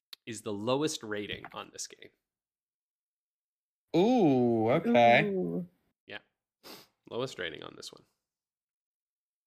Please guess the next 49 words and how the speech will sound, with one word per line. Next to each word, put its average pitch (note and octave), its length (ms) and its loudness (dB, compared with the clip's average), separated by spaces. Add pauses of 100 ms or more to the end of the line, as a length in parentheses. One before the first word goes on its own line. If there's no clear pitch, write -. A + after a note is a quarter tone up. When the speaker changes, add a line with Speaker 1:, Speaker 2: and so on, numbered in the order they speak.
(480)
Speaker 1:
On A#2+ 140 0
Haaland B2+ 260 4
to C3 60 -4
Speaker 2:
Hmm. C3 60 -4
Speaker 1:
beat, G#2 140 -8
obviously. - 440 -10 (320)
<laughs> - 680 -4
Speaker 2:
Is C3 140 2
that F#3 140 10 (180)
out - 80 6
of - 60 -10
ten, B2 580 2
presumably? A#2 440 -4
Speaker 1:
It's C#3 80 2
on E3 120 8
the D#3+ 80 4
ten, C#3+ 280 2
yeah. B2+ 160 6
So, C3+ 280 0
so - 160 0
no, D#3+ 380 6
um, B2+ 240 4
just - 200 -10
out C#3+ 120 4
of B2+ 160 -6
ten, G2 220 -4 (140)
like, F2+ 140 -18
on, G2 240 -12
on F#2 140 -16
the, F#2 60 -20
on - 300 -20
the F2+ 140 -20
t-, - 80 -20 (100)
on F#2+ 80 -18
a, F#2+ 180 -20
on G2 60 -14
a G2 40 -12
scale G2+ 400 -8
of, F#2+ 80 -8
Speaker 2:
Okay. - 120 -14 (100)
Speaker 1:
like, - 220 -6 (540)
of, F2+ 180 -14 (100)
you F2+ 80 -20
know, E2 80 -20 (220)
ten F#2+ 160 -12
to F2+ 60 -16
one F2 120 -18
hundred. - 300 -20 (1800)
But - 100 -20